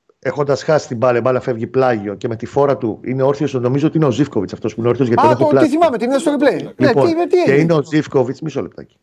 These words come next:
Speaker 1: Είναι ο
Speaker 2: Ναι.
Speaker 1: Ζίβκοβιτς.
Speaker 2: Ναι.
Speaker 1: Φεύγει πάνω του με τη φόρα που έχει ο Μλαντένοβιτς, τον μπαίνει παραμάζωμα, τέλος πάντων χτυπάει με τον Ζίβκοβιτς, το οποίο ούτε ο ένας είχε πρόθεση, ούτε ο άλλος δεν ενοχλήσει κτλ.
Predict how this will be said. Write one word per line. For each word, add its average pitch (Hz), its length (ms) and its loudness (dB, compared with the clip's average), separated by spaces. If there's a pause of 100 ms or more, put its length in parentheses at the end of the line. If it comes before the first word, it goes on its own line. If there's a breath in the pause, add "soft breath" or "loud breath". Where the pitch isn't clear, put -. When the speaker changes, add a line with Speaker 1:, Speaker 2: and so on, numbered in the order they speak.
(100)
Speaker 1:
Είναι 170 240 0
ο - 40 2
Speaker 2:
Ναι. 139 80 -2
Speaker 1:
Ζίβκοβιτς. - 600 -6
Speaker 2:
Ναι. 170 220 -2 (440 soft breath)
Speaker 1:
Φεύγει 156 400 0
πάνω 151 240 2
του 160 100 -4
με 151 80 0
τη 135 80 -6
φόρα 151 300 0
που 135 100 -2
έχει 143 240 0
ο 143 40 -2
Μλαντένοβιτς, 110 760 -4 (160)
τον - 120 0
μπαίνει 160 220 2
παραμάζωμα, 120 880 -2
τέλος 139 200 -2
πάντων 120 260 0
χτυπάει 143 280 0
με 135 80 -2
τον 120 120 -2
Ζίβκοβιτς, 120 380 -4
το 127 60 -4
οποίο 143 400 0
ούτε 135 180 -2
ο 131 40 6
ένας 120 200 -2
είχε 110 180 -6
πρόθεση, 110 380 -4
ούτε 113 100 -2
ο 117 40 2
άλλος 104 160 0
δεν 104 100 -6
ενοχλήσει 104 380 -6
κτλ. 85 240 -6